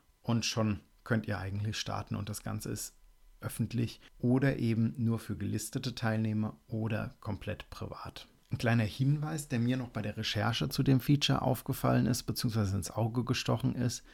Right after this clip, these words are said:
auf Wikipedia stand geschrieben, ich verlinke euch das Ganze auch nochmal entsprechend. Ein Hangout on Air ist in Deutschland rechtlich als Telemedium zu bewerten, kann unter bestimmten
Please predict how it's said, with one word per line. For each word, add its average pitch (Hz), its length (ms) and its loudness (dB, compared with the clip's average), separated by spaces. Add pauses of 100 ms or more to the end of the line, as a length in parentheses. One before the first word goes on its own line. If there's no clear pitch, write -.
(420)
auf - 260 -2
Wikipedia 110 1040 2 (240)
stand - 380 0
geschrieben, 117 400 0
ich 107 100 0
verlinke 117 360 4
euch 98 100 -2
das - 180 -6
Ganze 101 280 -2
auch 101 120 -6
nochmal - 360 -4
entsprechend. 110 640 -4 (220)
Ein 110 160 6
Hangout 139 340 4
on 131 160 6
Air 131 280 2
ist - 160 0
in 113 80 2
Deutschland 113 400 2
rechtlich 117 560 -2
als - 240 -6
Telemedium 113 680 4
zu - 140 0
bewerten, 101 420 0
kann 117 180 2
unter 117 220 2
bestimmten - 560 0